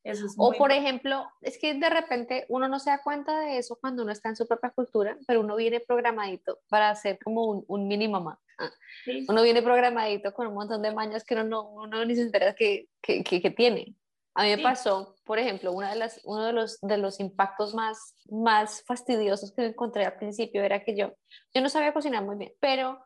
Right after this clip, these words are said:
Speaker 2: cuando yo cocinaba y yo decía, "Ya está listo", o sea, primero era un estrés porque yo pensaba, ahorita va a empezar a comer y no le va a gustar. Pues porque yo no sé
Speaker 1: <laughs>
Speaker 2: cocinar, weón.
Speaker 1: Qué
Speaker 2: Entonces,
Speaker 1: horrible
Speaker 2: yo, el
Speaker 1: tener
Speaker 2: estrés, ¿no?
Speaker 1: angustia interna, ¿no?
Speaker 2: La
Speaker 1: Como
Speaker 2: angustia interna.
Speaker 1: <laughs>
Speaker 2: Cuando realmente,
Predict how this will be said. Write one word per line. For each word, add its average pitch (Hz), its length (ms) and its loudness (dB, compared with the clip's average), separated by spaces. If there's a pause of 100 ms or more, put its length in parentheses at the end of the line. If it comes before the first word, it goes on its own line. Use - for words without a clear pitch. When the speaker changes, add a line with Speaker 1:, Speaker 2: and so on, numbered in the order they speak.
Speaker 2:
cuando 240 260 -6
yo 220 180 -4
cocinaba 254 640 -6
y 233 160 4
yo 208 120 6
decía, 220 540 0
"Ya 208 100 2
está 208 220 0
listo", 254 580 0
o 202 60 -20
sea, - 340 -6
primero 233 360 6
era 247 160 4
un 226 80 2
estrés 233 400 2
porque 240 400 0
yo 196 160 -4
pensaba, 202 520 -4 (200)
ahorita 185 320 -2
va 208 80 4
a 202 40 0
empezar 202 340 -4
a 214 80 -10
comer 190 360 -4
y 202 60 -8
no 185 100 -6
le 180 100 -8
va 180 80 -8
a 185 40 -4
gustar. 190 380 -8 (760)
Pues 202 140 -2
porque - 320 0
yo 196 120 4
no 185 140 4
sé 196 100 0
Speaker 1:
<laughs> - 280 0
Speaker 2:
cocinar, 208 440 0
weón. 160 180 0 (260)
Speaker 1:
Qué 262 120 -4
Speaker 2:
Entonces, 233 400 6
Speaker 1:
horrible 240 240 0
Speaker 2:
yo, 240 120 6
el 240 40 -2
Speaker 1:
tener 240 200 6
Speaker 2:
estrés, - 360 -2
¿no? 180 100 -12
Speaker 1:
angustia 247 520 -2
interna, 214 480 -2
¿no? 214 100 -10
Speaker 2:
La 240 140 4
Speaker 1:
Como 220 60 -2
Speaker 2:
angustia 220 380 0
interna. 233 500 -2
Speaker 1:
<laughs> 277 240 -6
Speaker 2:
Cuando 311 220 2
realmente, 349 480 -4